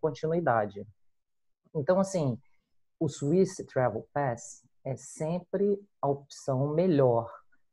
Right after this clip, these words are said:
Porém, quando você tem uma estadia pequena, em que a pessoa vai ficar numa mesma região, então não necessariamente precisa comprar o Swiss Travel Pass. Então, o que que é isso? Tem que estudar o roteiro do seu cliente. Isso representa uma economia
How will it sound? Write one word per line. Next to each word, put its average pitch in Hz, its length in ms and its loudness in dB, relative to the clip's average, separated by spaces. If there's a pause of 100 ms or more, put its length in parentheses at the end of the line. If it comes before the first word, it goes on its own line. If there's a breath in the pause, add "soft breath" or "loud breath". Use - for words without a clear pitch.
(560)
Porém, 180 520 6
quando 175 260 0
você 156 200 -2
tem 143 140 -4
uma 139 140 -2
estadia 139 500 0
pequena, 135 720 -2
em 131 80 -2
que 131 100 -4
a 147 40 -6
pessoa 147 320 -2
vai 135 40 -4
ficar 139 200 -2
numa 135 180 -2
mesma 151 480 0
região, 135 720 0 (340 loud breath)
então 175 200 4
não 196 300 6
necessariamente 196 720 2
precisa 180 360 0
comprar 180 460 2
o 170 100 2
Swiss 170 300 -2
Travel 170 240 0
Pass. 123 360 -2
Então, 208 280 2
o 214 60 2
que 226 100 0
que 226 100 2
é 151 220 4
isso? - 260 -4
Tem 185 160 0
que 196 100 -2
estudar 190 520 2
o 196 80 6
roteiro 196 300 4
do 190 80 -2
seu - 160 -2
cliente. 127 560 -4 (340)
Isso 202 220 4
representa 220 340 4
uma 226 120 4
economia 220 640 4